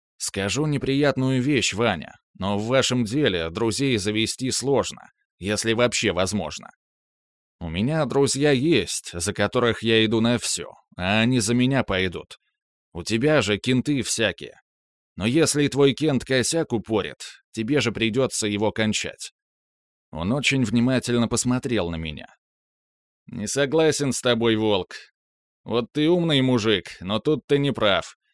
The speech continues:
Но не уговариваю, не переубеждаю». «И как тебе в банде?» — спросил я. «Ты же всё-таки служил, воевал. Люди же другие».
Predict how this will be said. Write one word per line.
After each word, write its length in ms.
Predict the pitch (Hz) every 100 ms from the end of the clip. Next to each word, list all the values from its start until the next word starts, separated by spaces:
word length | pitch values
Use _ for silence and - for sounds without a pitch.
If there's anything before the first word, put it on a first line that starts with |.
| _ _ _ _
Но 140 | 110 127
не 100 | 156
уговариваю, 880 | 156 165 160 170 101 87 73 82 87
не 160 | 117 127
переубеждаю». 880 | 139 143 131 143 110 104 69 - - _ _ _ _ _ _ -
«И 140 | 92
как 300 | - 165 139
тебе 260 | - 95 92
в 80 | 92
банде?» — 460 | 139 101 80 - - -
спросил 600 | - 101 104 - 92 76
я. 180 | 57 - _ _ _ _ _ _ _
«Ты 120 | 101
же 180 | 123 139
всё-таки 520 | - - 147 147 139
служил, 600 | 131 131 123 123 139 67 76
воевал. 600 | 98 110 110 131 - - _ _
Люди 320 | 101 151 117 101
же 140 | 101
другие». 520 | 95 117 110 143 -